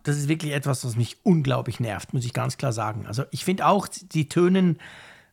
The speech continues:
also der Bass vor allem, ich bin begeistert, ich finde, der Bass ist deutlich besser geworden im Vergleich zu den Vorgängern.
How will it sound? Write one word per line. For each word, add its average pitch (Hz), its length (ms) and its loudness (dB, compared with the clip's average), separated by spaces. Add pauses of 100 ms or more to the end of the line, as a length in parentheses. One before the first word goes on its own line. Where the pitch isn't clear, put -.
also 135 180 0
der 135 120 2
Bass 123 320 -4
vor 151 180 -4
allem, 160 360 -4
ich - 120 -20
bin 135 160 2
begeistert, 117 520 -4
ich - 60 -14
finde, 123 180 -4
der 113 40 -4
Bass - 260 -8
ist - 240 -10
deutlich 127 400 -4
besser 139 260 -6
geworden 151 440 -2
im 165 280 -2
Vergleich 131 360 0
zu - 120 -4
den 135 120 2
Vorgängern. 139 600 0